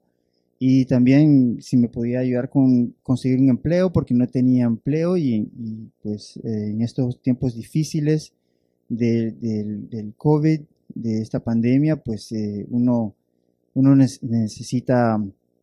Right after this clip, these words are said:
sustentarse de una u otra manera, ¿no? Que en realidad, pues, es difícil buscar empleo, pero este, mm, pero sí, mi testimonio en parte, pues,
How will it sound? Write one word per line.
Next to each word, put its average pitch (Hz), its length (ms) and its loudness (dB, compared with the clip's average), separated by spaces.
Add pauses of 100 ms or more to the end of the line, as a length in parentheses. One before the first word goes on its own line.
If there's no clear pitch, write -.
(160)
sustentarse 156 800 0
de 127 100 2
una 135 260 4
u 131 120 0
otra 127 200 -2
manera, 135 400 2
¿no? 151 280 0
Que 117 340 -2
en 117 120 0
realidad, 117 360 -4
pues, 127 160 -6
es 123 120 -2
difícil 123 640 -4
buscar 104 600 -6
empleo, 131 560 -2 (500)
pero 135 240 2
este, 135 540 2
mm, 123 480 2 (180)
pero 135 200 0
sí, 165 200 0
mi 160 140 2
testimonio 147 640 2
en 147 100 0
parte, 160 440 -2
pues, 120 500 -8